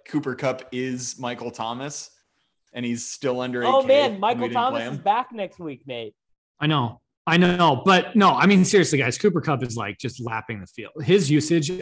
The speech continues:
Speaker 3: I, like, this is insane. And
Speaker 2: No,
Speaker 3: it's
Speaker 2: it, even the game he, even the game that, um,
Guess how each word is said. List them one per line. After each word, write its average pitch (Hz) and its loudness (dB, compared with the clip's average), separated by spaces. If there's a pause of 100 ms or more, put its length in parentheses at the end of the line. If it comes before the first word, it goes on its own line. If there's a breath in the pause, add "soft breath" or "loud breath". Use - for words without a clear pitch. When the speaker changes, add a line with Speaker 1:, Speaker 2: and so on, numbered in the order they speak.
Speaker 3:
I, 160 0 (100)
like, 143 -2 (220)
this 196 2
is 202 0
insane. 170 0
And 160 2
Speaker 2:
No, 220 4
Speaker 3:
it's - -2
Speaker 2:
it, 240 2 (100)
even 339 0
the 285 0
game 254 -4
he, 220 -10 (100)
even 240 -12
the 226 -6
game 185 -6
that, 143 -6
um, 127 -10